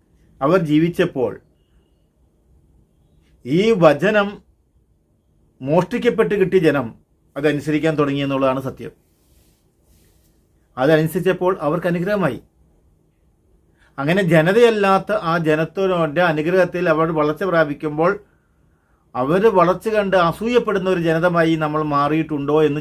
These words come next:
ചിന്തിച്ചു നോക്കുക. അസൂയപ്പെട്ടിട്ട് യാതൊരു കാര്യമില്ല. എവിടെയായാലും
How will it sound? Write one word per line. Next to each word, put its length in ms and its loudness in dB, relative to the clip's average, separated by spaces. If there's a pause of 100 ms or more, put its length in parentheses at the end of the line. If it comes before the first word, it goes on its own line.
ചിന്തിച്ചു 280 -8
നോക്കുക. 260 -8 (2000)
അസൂയപ്പെട്ടിട്ട് 520 -2 (100)
യാതൊരു 440 0
കാര്യമില്ല. 420 -2 (2500)
എവിടെയായാലും 760 2